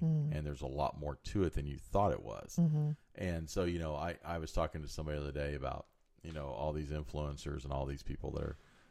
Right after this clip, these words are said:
Speaker 2: making all this money doing, you know, influencing stuff or whatever. But, you know, those people work really hard. There's one guy I follow who does, uh, ga-, online gaming. He spends eight to ten hours a day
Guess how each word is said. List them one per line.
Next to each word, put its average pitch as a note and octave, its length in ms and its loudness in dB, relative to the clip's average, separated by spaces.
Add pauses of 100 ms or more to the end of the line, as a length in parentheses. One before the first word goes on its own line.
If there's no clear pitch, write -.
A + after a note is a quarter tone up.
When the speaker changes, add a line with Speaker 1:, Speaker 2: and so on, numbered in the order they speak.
(100)
Speaker 2:
making D#2 240 0
all C3+ 300 8
this A2+ 220 2
money E2+ 280 0
doing, D2 460 0 (380)
you D#2+ 100 0
know, C2+ 180 0
influencing D2 600 -2
stuff - 340 -2
or C2+ 80 -2
whatever. D2 460 2 (440)
But, G2+ 140 8
you A2 80 4
know, G2 240 4
those A2+ 220 4
people E3+ 320 2
work D#2 400 2 (340)
really F2 320 4
hard. D#2 220 6
There's C#2+ 100 -2
one D#2+ 160 2
guy C#2+ 340 2
I D2 120 -2
follow C#2 340 2
who C#2 140 0
does, C2 520 -2
uh, B1+ 220 -4
ga-, D#2 120 -2
online B1+ 420 -4
gaming. B1+ 340 -2 (720)
He A2+ 140 0
spends D#3 480 2 (100)
eight G#2+ 220 2
to F#2 80 -4
ten G2 240 0
hours D#2+ 380 0
a B1+ 80 -6 (140)
day C2+ 540 0